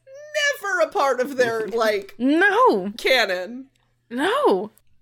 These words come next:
Speaker 2: There are already a disturbing amount of people who are attracted to the Joker, and I d-, I don't need more. I don't need more in this world. Although that, that Stepan Chayek, uh, Harley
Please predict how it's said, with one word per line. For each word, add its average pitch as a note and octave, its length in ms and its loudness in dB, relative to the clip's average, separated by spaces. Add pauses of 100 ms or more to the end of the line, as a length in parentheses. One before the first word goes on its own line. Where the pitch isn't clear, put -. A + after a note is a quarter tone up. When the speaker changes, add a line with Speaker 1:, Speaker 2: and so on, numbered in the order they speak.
Speaker 2:
There F#4 140 2
are - 80 2
already F4+ 480 2
a A3+ 160 2
disturbing C4 560 0
amount A#3 240 0
of G#3+ 60 -6
people C4 400 -2
who A3+ 160 0
are G3+ 140 4
attracted F#3+ 560 -4
to F#3+ 200 -4
the F#3 80 -8
Joker, E3+ 460 -4
and F3+ 340 -6 (420)
I A#3 40 -8
d-, A3+ 180 -10
I A#3+ 160 -2
don't F#4 220 0
need G#4+ 180 0
more. G#3 380 0 (340)
I F4 60 2
don't D#4 140 -2
need D#4 180 -4
more A#3 200 0
in F#3+ 100 -2
this F3+ 140 -6
world. E3+ 300 -4 (460)
Although G3+ 260 0
that, F3+ 280 -4 (100)
that F#3+ 160 -2
Stepan F#3+ 400 -4
Chayek, E3+ 420 -4 (140)
uh, E3+ 400 -2 (100)
Harley F#3+ 560 -6